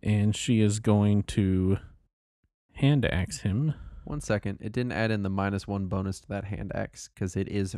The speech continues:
Speaker 2: rusted.
Speaker 1: Oh.
Speaker 2: I'm gonna add that in for her attack real quick. What other items were there? There's a
Speaker 1: It, it might have done the minus one, but she has a plus one to most of her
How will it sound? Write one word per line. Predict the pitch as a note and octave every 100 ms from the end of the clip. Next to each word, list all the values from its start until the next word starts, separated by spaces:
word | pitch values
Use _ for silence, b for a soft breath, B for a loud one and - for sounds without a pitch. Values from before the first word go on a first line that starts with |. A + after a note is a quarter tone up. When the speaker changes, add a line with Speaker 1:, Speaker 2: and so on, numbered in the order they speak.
| -
Speaker 2:
rusted. | G#2 G2 - G#2 G#2 - _ -
Speaker 1:
Oh. | E2 - -
Speaker 2:
I'm | G2
gonna | F#2 -
add | G2 G2+
that | G2+
in | G#2 G2+
for | - G#2
her | G#2
attack | A#2 - G2 G2+
real | G#2+ G2+ B2+ F#3 G#3
quick. | - G#2 G#2 -
What | F3
other | G#3
items | G#3 G#3 G3+
were | G3
there? | E3
There's | A#2+
a | G#2+ G#2 G#2
Speaker 1:
It, | C3+ C#3
it | C3+
might | B2+ C#3+
have | C3+
done | C3+ C3
the |
minus | A2+ A#2 A#2 -
one, | A#2+ A#2+
but | - G#2
she | B2
has | G#2+
a | F#2
plus | - G#2+ -
one | G2+ G2 G2
to | G#2+
most | G#2 G2 -
of | -
her | F#2+ F2+ F2+